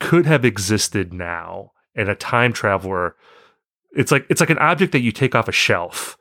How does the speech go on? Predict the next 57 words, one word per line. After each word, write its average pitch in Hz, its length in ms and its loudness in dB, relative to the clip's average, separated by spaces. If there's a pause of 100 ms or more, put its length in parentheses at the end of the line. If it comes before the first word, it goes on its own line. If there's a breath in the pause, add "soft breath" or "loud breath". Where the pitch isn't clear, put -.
(280 soft breath)
in 123 140 4
the 113 80 4
year 101 160 4
twenty 95 320 -6
twenty, 65 520 -12 (360 loud breath)
and 131 140 2
then 120 80 4
you 113 100 4
bring 139 240 2
it 143 100 2
to - 60 -16
two 127 220 0
thousand, 95 480 -2
and 98 140 -4
you're 92 180 -2
just 90 200 -2
like, 87 280 -8
"This - 160 2
is 147 80 2
from 110 200 0
the 104 80 0
year 95 140 -2
twenty 90 320 -8
twenty." - 400 -16 (340 loud breath)
And 120 80 -2
I'm 110 120 2
not 135 180 2
gonna 120 140 2
sh-, - 240 -8
give 107 160 0
you 104 100 2
any 147 140 4
context 123 520 0
for 87 300 -6
it. - 180 -8 (300 loud breath)
There's 113 160 2
no 135 160 6
narrative 113 460 4
with 95 140 -4
this. 85 280 -6 (240 loud breath)
It 120 160 0
just - 240 0
is 120 160 2
what 104 180 2
it 95 120 -2
is. 101 320 -2
And 107 180 -2
now 104 140 2
you 110 220 0
have 120 120 0
to 117 100 -2
try 107 200 0
to 98 80 -4
make 90 240 -10
sense 92 320 -2
of - 100 -10
it. - 180 -10